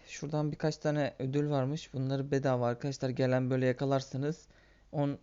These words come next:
tane şey verdi. A G verdi iki kere. Bunları alabilirsiniz buradan gelen. Evet, ilk kodumuza geçiyoruz arkadaşlar. Kod kısmına geliyoruz. Şöyle ilk kodumuz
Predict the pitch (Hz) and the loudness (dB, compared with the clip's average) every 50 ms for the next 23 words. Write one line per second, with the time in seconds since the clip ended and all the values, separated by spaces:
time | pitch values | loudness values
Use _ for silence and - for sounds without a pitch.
0 | - 139 131 123 123 123 123 123 123 - - - - 143 135 123 123 117 110 117 | -8 -6 -4 -2 -2 0 0 -2 -2 -4 -6 -6 -4 -2 -2 0 0 -2 -4 -4
1 | 127 131 117 127 147 147 _ _ _ _ _ _ - - 127 123 123 127 127 123 | -4 -4 -4 -4 -6 -8 _ _ _ _ _ _ -8 -6 -4 -4 -2 -2 -2 -2
2 | 117 113 113 117 127 120 113 - - - - - 117 110 135 147 170 - - - | -2 -2 -2 -4 -4 -8 -10 -10 -12 -14 -8 -4 -2 0 0 0 -2 -4 -8 -14
3 | - - - - - - - - - - - - 165 175 165 156 170 170 135 147 | -14 -14 -16 -20 -20 -20 -20 -20 -20 -14 -6 -2 2 4 4 4 4 4 4 4
4 | 156 151 160 165 170 170 - 151 139 131 127 131 127 127 127 123 135 135 160 180 | 4 4 2 2 0 -2 -2 -2 -2 -2 -2 0 0 0 0 -2 -2 0 0 0
5 | 214 - - - - - - _ _ - 147 131 123 120 - - - 196 214 - | -2 -4 -10 -18 -20 -20 -20 _ _ -4 -2 0 0 -2 -2 -2 -4 -4 -4 -4
6 | - - 147 147 151 147 147 165 170 151 151 139 - - 156 147 139 143 127 120 | -4 -2 -2 0 0 0 0 0 2 2 0 -2 -2 -2 -2 -2 0 0 -2 -2
7 | - 135 127 127 - 151 147 - - 156 147 - - - - - - 131 123 120 | -2 -6 -6 -4 -4 -6 -6 -4 -4 -6 -6 -6 -8 -16 -16 -12 -8 -4 -4 -2
8 | 120 123 127 135 143 143 135 123 123 143 160 165 - - - - - - _ - | -2 -2 0 0 2 2 2 2 2 2 0 -2 -4 -12 -20 -20 -20 -20 _ -20
9 | - - - - - - - - - - - - - - - - - 143 135 123 | -20 -20 -20 -20 -20 -20 -20 -20 -20 -20 -20 -20 -18 -14 -12 -6 -2 0 0 0
10 | 117 117 113 113 - 143 143 - - - 131 120 120 117 113 120 127 131 - - | 2 0 0 -2 -2 -4 -6 -8 -8 -6 -4 -4 -2 -2 -2 -2 -4 -6 -8 -12
11 | - - | -20 -20